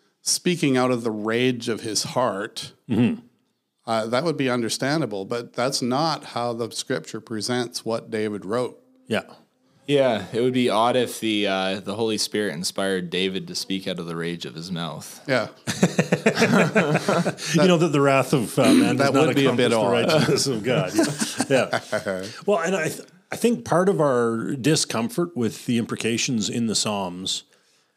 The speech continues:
Speaker 2: uh, just simply arises from the fact that I would rather have my sin than not.
Speaker 1: Okay.
Speaker 2: And, and
Speaker 1: Well,
Speaker 2: if I call down,
Speaker 1: back that out.
Speaker 2: well, if I call down God's,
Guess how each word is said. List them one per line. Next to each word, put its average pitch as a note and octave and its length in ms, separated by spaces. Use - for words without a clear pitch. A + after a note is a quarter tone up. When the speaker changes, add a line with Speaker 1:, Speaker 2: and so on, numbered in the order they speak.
Speaker 2:
uh, G2+ 240
just D#3 260
simply F#3 300
arises D3 400
from E3+ 140
the D#3+ 80
fact G2+ 340
that A#2 300
I A2+ 160
would B2+ 220
rather B2 440
have A2 220
my G2+ 140
sin G#2 420
than F#2 600
not. E2 320
Speaker 1:
Okay. B2+ 340
Speaker 2:
And, A#2+ 340
and A2+ 160
Speaker 1:
Well, B2+ 380
Speaker 2:
if C#3 140
I D3+ 140
call F3 280
down, C3+ 400
Speaker 1:
back B2 100
that A2+ 100
out. F#2 180
Speaker 2:
well, F3 140
if - 120
I G3+ 100
call G#3+ 220
down C#3+ 340
God's, A#2+ 640